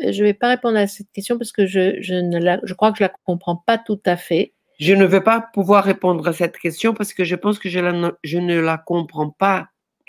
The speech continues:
Speaker 2: Euh,
Speaker 1: Tout à
Speaker 2: <laughs>
Speaker 1: fait.
Speaker 2: eu
Speaker 1: Ouais.
Speaker 2: penso que eu não, eu, não, <laughs> eu não, eu penso que eu não entendo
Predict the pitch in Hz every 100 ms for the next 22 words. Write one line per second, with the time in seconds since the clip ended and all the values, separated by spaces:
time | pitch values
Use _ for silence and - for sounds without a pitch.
0 | - 156 143 - 196 202 233 208 262 233
1 | - 254 202 202 180 220 208 208 208 202
2 | 196 185 180 180 175 - 185 180 175 175
3 | 214 - 254 208 233 - 233 - 302 247
4 | 202 202 202 202 196 190 180 - 185 202
5 | 196 202 202 208 202 196 - 220 214 208
6 | 185 180 175 170 156